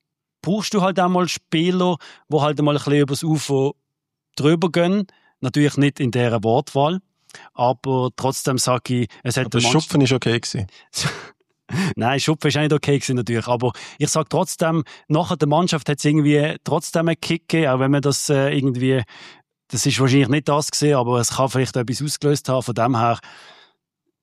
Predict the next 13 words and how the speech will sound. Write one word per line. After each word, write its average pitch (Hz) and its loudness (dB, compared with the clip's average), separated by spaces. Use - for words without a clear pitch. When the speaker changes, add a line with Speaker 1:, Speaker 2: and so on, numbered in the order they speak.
Speaker 1:
man 151 2
sollte 180 0
es - -6
nicht 196 6
machen, 180 2
es 170 0
ist 139 2
nicht 147 0
gut 151 2
gewesen, 147 2
aber, 113 2
ähm, 107 2
ja. 110 0